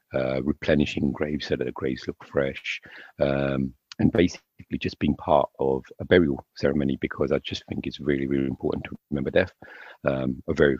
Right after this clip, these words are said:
important thing for me in life, especially from a very young age. The one scripture which I've kept hearing over and over again, and it keeps reminding me something, is a very famous quote,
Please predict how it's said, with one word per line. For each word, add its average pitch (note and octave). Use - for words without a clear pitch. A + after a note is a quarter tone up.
important -
thing B1+
for B1+
me C#2
in C2
life, C#2
especially C#2
from C2+
a C2
very C2+
young C2+
age. C2
The C#2+
one C#2+
scripture -
which -
I've -
kept -
hearing D2
over C#2
and C#2
over C#2+
again, C#2
and C#2
it -
keeps -
reminding D2+
me C2
something, C#2
is C2
a D2+
very C#2
famous C2+
quote, -